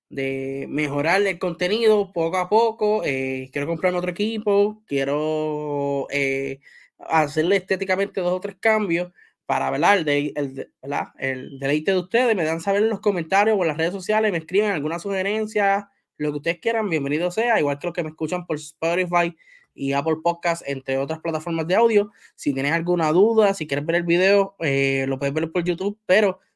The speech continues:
si quieres, tienes alguna duda, quieres comentarme algo, puedes escribirme por cualquiera de las redes sociales en confianza, Edwin Comics P R Facebook y Edwin Comics, eh, Instagram y Twitter.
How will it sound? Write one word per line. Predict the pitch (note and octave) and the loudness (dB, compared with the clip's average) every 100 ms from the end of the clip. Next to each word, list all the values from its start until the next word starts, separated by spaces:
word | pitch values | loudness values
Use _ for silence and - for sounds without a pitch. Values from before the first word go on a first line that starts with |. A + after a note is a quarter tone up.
| _ | _
si | - C#3 C3+ | -6 -4 -2
quieres, | C3+ C#3+ D#3+ D#3+ D#3 D3+ D3+ B2 - | -2 2 4 4 4 4 2 0 -4
tienes | D3+ D#3 | -2 0
alguna | E3 E3+ D#3 | 0 -2 -2
duda, | E3+ F#3 F3 E3 | 0 0 0 0
quieres | D3+ C#3+ C#3+ | -2 -4 -4
comentarme | E3 D3+ D#3 D#3 D#3 | -6 -4 -4 -2 0
algo, | D#3+ F#3 F#3 D#3+ | 0 -2 -2 -2
puedes | C#3 C#3+ C#3+ | 0 -4 -6
escribirme | D3+ - D3+ D#3 D#3+ D#3+ | -18 -6 -4 -2 -4 -4
por | D3 C#3 C3+ | -4 -6 -6
cualquiera | C3 B2+ C#3 D3 | -10 -10 -6 -4
de | D3+ | -4
las | D#3 | -4
redes | D#3 | -6
sociales | D3+ E3 E3 | -6 -4 -4
en | D#3 | -4
confianza, | D3 D3 E3+ F#3 F#3 F3+ - _ _ | -8 -6 -6 -4 -6 -8 -16 _ _
Edwin | C#3+ D3 D#3+ | -2 -2 -2
Comics | D#3+ E3 E3+ E3+ | 2 2 2 -2
P | - D3+ | 0 2
R | D#3+ D#3+ | 2 -2
Facebook | D#3 A3+ A3 A#3+ A3 _ _ _ | 0 0 0 -4 -6 _ _ _
y | - C3+ C3+ C3 - | -6 -2 -2 -2 -2
Edwin | D3+ F3 | -2 -2
Comics, | E3 F#3 F#3 F3+ | 0 0 0 -4
eh, | D#3 C#3 C#3 C#3 C3+ | -2 0 0 -2 -2
Instagram | D#3+ D#3+ F#3+ F3+ F3+ F3+ _ _ _ _ - | -6 -2 0 0 0 -2 _ _ _ _ -4
y | D3 | -2
Twitter. | C#3 D#3 D3+ B2 | 0 2 2 0